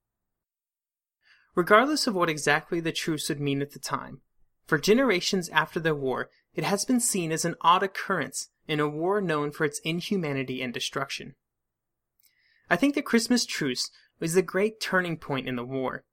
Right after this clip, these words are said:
It is sort of one of the last great occurrences of the great heroics of war and the European idea of chivalry and gallantry in conflict.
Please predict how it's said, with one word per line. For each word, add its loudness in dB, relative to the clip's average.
It 4
is 2
sort 2
of 0
one 2
of 0
the -6
last 2
great 2
occurrences -2
of 0
the 4
great 0
heroics 0
of -4
war -10
and -4
the 0
European 0
idea -2
of -4
chivalry 0
and -6
gallantry -2
in -8
conflict. -4